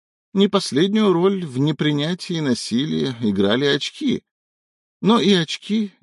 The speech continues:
и рисование, и миролюбивый характер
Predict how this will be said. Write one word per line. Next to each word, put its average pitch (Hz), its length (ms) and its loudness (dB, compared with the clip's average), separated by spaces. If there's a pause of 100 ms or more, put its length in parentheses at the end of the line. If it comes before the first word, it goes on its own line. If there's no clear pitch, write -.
(100)
и 123 80 4
рисование, 143 760 -2
и 101 240 2
миролюбивый 107 640 4
характер 143 680 -4